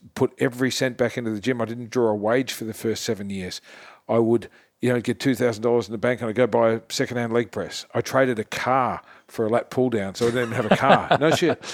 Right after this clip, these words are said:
Speaker 2: I believe you.
Speaker 1: Yeah, and that's how it all started.
Speaker 2: That's passion right there.
Speaker 1: Yeah, man.
Speaker 2: Yeah.
Speaker 1: And then, and then,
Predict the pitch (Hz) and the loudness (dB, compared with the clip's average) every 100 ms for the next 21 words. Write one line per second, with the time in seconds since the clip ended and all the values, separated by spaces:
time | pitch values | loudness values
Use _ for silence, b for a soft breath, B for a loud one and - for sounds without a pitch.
0 | B - 120 117 117 117 139 143 117 B | B -4 0 2 2 4 4 4 2 B
1 | B - 131 151 170 156 139 139 - 151 | B -4 0 2 2 2 2 0 0 0
2 | 156 95 _ _ 107 95 - 110 107 - | 0 -4 _ _ -6 -6 2 2 2 0
3 | 110 104 120 151 180 170 113 123 120 107 | -6 -2 2 4 2 0 -2 -4 -4 -4
4 | 110 B B 131 143 151 - 127 139 151 | -4 B B 2 4 2 -2 -4 0 0
5 | 165 | 0